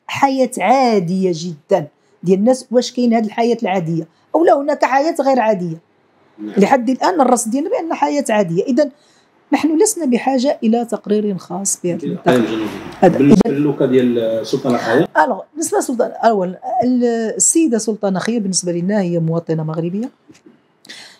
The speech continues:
Speaker 1: في المجلس الوطني لا نتعامل مع ال-، ال-، المواطنين المغاربة الذين لهم آراء سياسية غير مغربية الصحراء على أن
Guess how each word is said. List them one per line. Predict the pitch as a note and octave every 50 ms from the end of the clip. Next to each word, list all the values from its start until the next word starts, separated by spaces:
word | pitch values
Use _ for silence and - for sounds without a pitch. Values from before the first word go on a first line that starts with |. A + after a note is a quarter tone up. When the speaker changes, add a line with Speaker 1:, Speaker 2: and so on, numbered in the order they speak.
| _ _ _ _ _ _ _
Speaker 1:
في | _ F#3+
المجلس | F#3+ G3+ A3 G3 G#3 G#3 G#3+ -
الوطني | G#3 G3+ G3+ - G3+ G#3+ A#3+ A#3+
لا | G#3+ G3+ G3
نتعامل | G3 F#3+ F#3+ - F3+ D#3 E3+ F#3+ G3+ G#3 A3 A3+ A3 G3+
مع | F3 E3+ E3 F3+ F3+ F#3 G3 G3 - -
ال-، | F3 F3 E3+ E3+ E3 E3 E3
ال-، | E3 E3 D#3+ D#3+ D#3+ E3 E3 - - -
المواطنين | E3+ E3 D#3+ D#3+ E3 E3 E3 E3 - F3 F#3 A#3 C4 A#3+
المغاربة | G#3 F#3+ F3 E3 F#3+ G3 F#3 F#3 E3 E3
الذين | D#3+ D#3+ D#3+ D#3 D#3 F#3+ G#3+ A3
لهم | G#3 G#3 G3 F3+ F3+ F#3 - -
آراء | F3+ F3 E3+ E3 E3+ E3+ -
سياسية | - - - F3+ F3 F3 F3 E3+ - - F#3 F3 E3+ - _ _ _ _ _
غير | F3 D#3 G3 D4 F4 E4+ A3+ G3
مغربية | F3+ F3 E3 F3 E3+ E3 E3+ E3 D#3+
الصحراء | D#3+ - - - - F3+ G3 - -
على | F3+ F#3 F3+ F3
أن | E3+ - F3 F3+ F3 F3